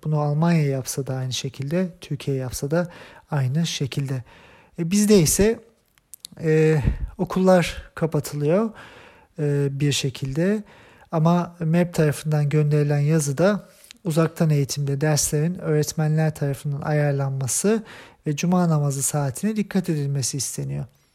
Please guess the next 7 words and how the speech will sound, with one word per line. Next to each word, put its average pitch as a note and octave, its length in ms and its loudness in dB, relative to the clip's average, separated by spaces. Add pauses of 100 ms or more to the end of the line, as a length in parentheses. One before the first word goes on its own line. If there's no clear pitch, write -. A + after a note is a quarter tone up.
(240)
Çünkü G3 440 0 (420)
camilerde D#3 840 2 (140)
cuma D#3 340 2
namazı C#3+ 520 0 (540)
çocuklar, D3 840 -2
insanlar C#3+ 580 -2
tarafından E3 680 -4